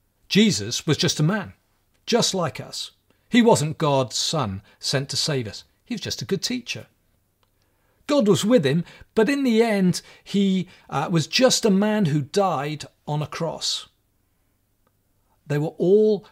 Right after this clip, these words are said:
trying to say in John's day that Jesus alone wasn't enough. We need more. Jesus plus. In their case, it was special knowledge plus special knowledge,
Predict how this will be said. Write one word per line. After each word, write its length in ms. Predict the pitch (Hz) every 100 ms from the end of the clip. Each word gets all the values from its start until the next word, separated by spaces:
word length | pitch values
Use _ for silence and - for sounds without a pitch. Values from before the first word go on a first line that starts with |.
| -
trying 300 | - 202 196
to 140 | 185
say 380 | - - 160 156
in 120 | 147
John's 400 | 165 160 151 -
day 400 | 127 110 110 110 _ _ -
that 200 | 135 -
Jesus 760 | - 175 185 - 113 110 - - _ -
alone 640 | 131 131 123 107 104 104 - _
wasn't 520 | 135 113 120 - 95 139 _ -
enough. 500 | 110 110 107 - - _ _ _ _ _ _ _ _
We 220 | 123 160
need 280 | 175 170 147
more. 360 | 131 120 101 104 _ _ _
Jesus 760 | - 185 208 165 117 113 - - _ -
plus. 560 | - 170 110 - - _ _
In 180 | - 175
their 200 | 226 240
case, 440 | - 160 170 -
it 160 | 170 -
was 260 | 156 139 - - -
special 760 | - - - 190 - 151 127 - -
knowledge 540 | 151 165 143 110 -
plus 240 | - 202 160
special 500 | - - 165 - 170
knowledge, 680 | 151 156 143 110 95 -